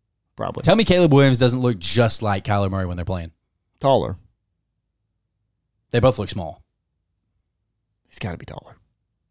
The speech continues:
Speaker 2: Let's figure it out.
Speaker 1: I don't know. I very much enjoy watching Kyler Murray. I, I like watching the Cardinals. I liked them last year. They just burned me a lot. They were the team that I picked consistently to win, and they kept not
Speaker 2: He's
Speaker 1: winning.
Speaker 2: six one.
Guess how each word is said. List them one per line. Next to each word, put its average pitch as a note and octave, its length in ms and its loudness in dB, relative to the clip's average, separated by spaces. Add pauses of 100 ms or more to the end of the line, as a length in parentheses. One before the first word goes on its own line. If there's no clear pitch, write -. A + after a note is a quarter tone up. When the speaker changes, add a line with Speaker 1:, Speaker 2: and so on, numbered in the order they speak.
(1400)
Speaker 2:
Let's G2+ 120 -20
figure E2 220 -16
it D#2+ 40 -16
out. E2 200 -16 (2250)
Speaker 1:
I A#2 80 4
don't A2 80 2
know. G#2 60 0
I A2+ 80 2
very C#3 200 6
much A#2+ 220 2
enjoy G2+ 240 -2
watching F2 340 -6
Kyler D#2+ 220 -10
Murray. C#2 220 -14
I, G#2+ 200 -2
I C3 80 -2
like C#3+ 220 4
watching A#2+ 280 0
the G#2+ 60 -4
Cardinals. C3+ 420 0
I A2+ 60 -2
liked B2 180 0
them B2 80 -4
last D3 300 2
year. G#2+ 180 -6 (240)
They A#2 100 -6
just A#2+ 180 0
burned C#3+ 240 4
me A#2 80 0
a F2+ 60 -6
lot. E2 260 -10 (800)
They A#2 80 -4
were A#2 60 0
the A#2 60 -2
team B2 160 2
that A#2 100 2
I G#2 40 0
picked D3 340 2 (140)
consistently A#2 680 0
to D#3 80 0
win, B2 300 2 (260)
and B2 120 2
they A2 80 2
kept A#2+ 220 0
not G2 300 -4 (240)
Speaker 2:
He's - 20 -16
Speaker 1:
winning. C#3 160 2
Speaker 2:
six F3 180 0
one. E3+ 200 -2